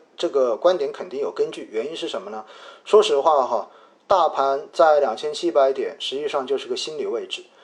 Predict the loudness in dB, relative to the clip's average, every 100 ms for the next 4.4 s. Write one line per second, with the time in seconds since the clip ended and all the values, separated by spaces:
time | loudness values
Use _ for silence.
0 | _ _ 4 6 6 2 -2 -4 -2 0
1 | -2 -8 _ _ _ -10 -8 -8 -10 -12
2 | -14 -18 _ _ _ _ _ _ -2 0
3 | 0 -4 0 2 0 -8 -10 -8 -6 -4
4 | 2 2 2